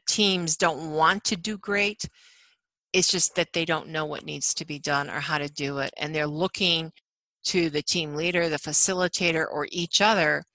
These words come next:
on how to do better. How do you, or what would you recommend? Um, I've done a lot of work with, with people that are what we call difficult team members. And all of us can be a difficult team member. I mean, there, there's,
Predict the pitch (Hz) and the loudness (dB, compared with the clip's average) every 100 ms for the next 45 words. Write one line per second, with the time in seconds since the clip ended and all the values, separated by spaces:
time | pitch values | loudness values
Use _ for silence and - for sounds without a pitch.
0 | _ _ _ _ - 165 160 165 156 151 | _ _ _ _ 0 2 2 0 0 -6
1 | 143 139 139 - - _ _ _ _ _ | 0 2 2 -2 -12 _ _ _ _ _
2 | _ _ - - 269 403 427 240 220 185 | _ _ -14 0 2 2 -2 0 2 2
3 | 160 160 170 214 220 226 170 190 180 165 | 2 0 2 0 0 -2 -2 -2 0 0
4 | 160 156 156 151 147 147 - 151 147 - | -2 -4 -2 0 -2 -6 -6 -6 -4 -4
5 | 175 180 175 160 160 160 165 156 165 160 | -2 0 0 0 2 4 4 2 2 2
6 | 156 - 156 147 151 _ - - - _ | 0 -2 0 0 -2 _ -20 -20 -20 _
7 | 160 160 - 180 - 160 151 151 151 147 | -8 -8 -6 -6 -4 -4 -2 -2 2 4
8 | 143 - 147 147 156 165 - - 143 147 | 2 0 -2 -2 -2 -4 -4 -2 -2 4
9 | 196 - - 170 139 - - 151 139 127 | 4 4 -2 0 0 -2 -4 -4 -4 -4
10 | 123 - - - - - - - - 170 | -4 -10 -2 0 0 -2 -20 -12 -6 -6
11 | - 208 269 320 220 185 - - 165 160 | 2 8 10 8 8 4 4 2 0 -2
12 | 151 151 - - 135 - - 165 135 120 | -2 -4 -6 -8 -10 -8 -6 -6 -6 -8
13 | 117 135 139 147 156 151 160 156 151 - | -10 -10 -8 -4 -4 -4 -6 -6 0 0
14 | - | 0